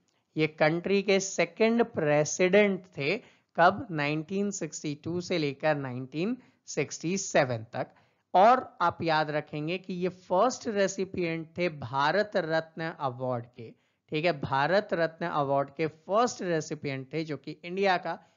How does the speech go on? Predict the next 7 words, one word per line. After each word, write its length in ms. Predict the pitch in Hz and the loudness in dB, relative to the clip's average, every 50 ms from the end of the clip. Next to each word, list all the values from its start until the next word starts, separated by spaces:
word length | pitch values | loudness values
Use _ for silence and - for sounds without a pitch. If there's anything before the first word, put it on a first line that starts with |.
| _ _ _ | _ _ _
हाईएस्ट 480 | - 190 190 202 214 214 220 214 208 | -2 0 0 0 0 0 -2 -2 -2
सिविलियन 520 | - - 180 151 151 151 151 151 151 151 156 | -4 -6 -4 -2 -2 -2 0 0 -2 -2 -4
ऑनर 480 | - 143 135 127 127 135 135 135 135 - - - | -4 -4 -2 -2 -2 -2 -2 -4 -4 -6 -8 -6
में 160 | 139 131 117 | -6 -6 -6
जाना 400 | 110 123 117 113 135 147 170 185 | -6 -6 -6 -4 -2 0 0 2
जाता 320 | 175 175 160 160 160 165 | 2 2 0 0 -2 -4
है। 240 | 156 156 160 175 - | -4 -4 -4 -8 -12